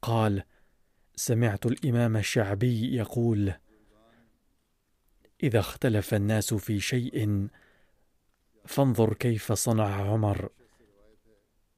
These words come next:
فإن عمر لم يكن يصنع شيئا حتى يتشاور."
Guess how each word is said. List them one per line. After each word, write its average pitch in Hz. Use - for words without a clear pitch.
فإن 139
عمر 110
لم 104
يكن 117
يصنع 110
شيئا 120
حتى 110
يتشاور." 104